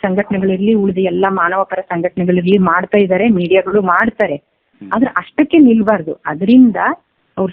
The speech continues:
Speaker 1: ಸುತ್ತಮುತ್ತ ಇರೋರಿಗೂ ಅವ್ರು ಏನು ಅಂತಾನೂ ಗೊತ್ತಾಗುತ್ತೆ, ಮತ್ತೆ ಬೇರೆ ವಿಚಾರಗಳ ಕಡೆಗೂ ನಾವು ಗಮನ ಕೊಡ್ಬೇಕು. ಬರೀ ಇದಷ್ಟೇ ನಡೀತಾ ಇಲ್ಲ ಅಲ್ಲಿ. ಈಗ ಎಷ್ಟು ಜನ ಭಾನುನ ಅಪೋಸ್ ಮಾಡ್ತಿದಾರೋ ಅಷ್ಟೇ ಜನ ಸಪೋರ್ಟ್ ಮಾಡ್ತಾ ಇದ್ದಾರೆ.
Speaker 2: ಓಕೆ.
Speaker 1: ಇಲ್ಲ, ಅವ್ರಿಗೆಲ್ಲ ಹಕ್ಕುಗಳಿದೆ ಅಂತಾನೂ ಅಷ್ಟೇ ಜನ ಹೇಳ್ತಾ ಇದ್ದಾರೆ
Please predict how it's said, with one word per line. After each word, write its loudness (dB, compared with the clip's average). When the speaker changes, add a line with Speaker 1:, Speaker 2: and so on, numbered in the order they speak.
Speaker 1:
ಸುತ್ತಮುತ್ತ 2
ಇರೋರಿಗೂ 2
ಅವ್ರು 0
ಏನು 2
ಅಂತಾನೂ -2
ಗೊತ್ತಾಗುತ್ತೆ, -8
ಮತ್ತೆ -4
ಬೇರೆ 2
ವಿಚಾರಗಳ 0
ಕಡೆಗೂ -4
ನಾವು -2
ಗಮನ -4
ಕೊಡ್ಬೇಕು. -10
ಬರೀ 4
ಇದಷ್ಟೇ 0
ನಡೀತಾ 2
ಇಲ್ಲ -2
ಅಲ್ಲಿ. -8
ಈಗ -8
ಎಷ್ಟು -2
ಜನ 4
ಭಾನುನ 0
ಅಪೋಸ್ -2
ಮಾಡ್ತಿದಾರೋ -6
ಅಷ್ಟೇ -4
ಜನ 2
ಸಪೋರ್ಟ್ -4
ಮಾಡ್ತಾ -8
ಇದ್ದಾರೆ. -16
Speaker 2:
ಓಕೆ. -14
Speaker 1:
ಇಲ್ಲ, 2
ಅವ್ರಿಗೆಲ್ಲ -2
ಹಕ್ಕುಗಳಿದೆ -2
ಅಂತಾನೂ 0
ಅಷ್ಟೇ 0
ಜನ 2
ಹೇಳ್ತಾ -2
ಇದ್ದಾರೆ -8